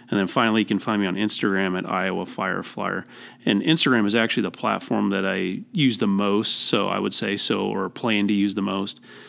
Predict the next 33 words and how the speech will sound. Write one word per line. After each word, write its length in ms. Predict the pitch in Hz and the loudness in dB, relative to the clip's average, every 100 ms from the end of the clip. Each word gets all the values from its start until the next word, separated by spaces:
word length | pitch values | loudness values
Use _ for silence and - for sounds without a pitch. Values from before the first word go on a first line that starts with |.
| - | -6
So 160 | - | -2
please 240 | 123 139 117 | 2 2 4
do 160 | 117 | 2
check 280 | 98 135 98 | 4 2 0
that 140 | 107 95 | -2 0
out. 200 | 92 - - - - - _ - - | -2 -4 -12 -20 -20 -20 _ -20 -6
If 160 | - - | -2 2
you 60 | 147 | 2
would 100 | 120 | 4
like, 260 | 117 127 | 4 2
feel 160 | - 117 | 0 -4
free 260 | - 120 | 2 2
to 80 | 107 | 4
send 200 | 95 120 | 2 2
me 100 | 107 | 2
a 20 | |
direct 260 | 98 107 104 | 2 0 0
message 380 | 113 104 117 - | 0 0 0 0
through 160 | 117 | 0
Instagram, 380 | 107 - 110 104 | 0 0 2 2
and 80 | 101 | 2
I 20 | |
will 80 | 101 | 2
get 160 | 101 95 | 0 0
back 220 | 98 98 | 0 0
to 100 | - | 0
you 60 | 107 | 0
just 180 | 98 | 0
as 80 | 104 | 0
soon 160 | - 107 | 2 2
as 100 | 104 | 2
I 120 | 98 | -2
can. 520 | - 110 107 107 104 | -2 -2 0 0 -2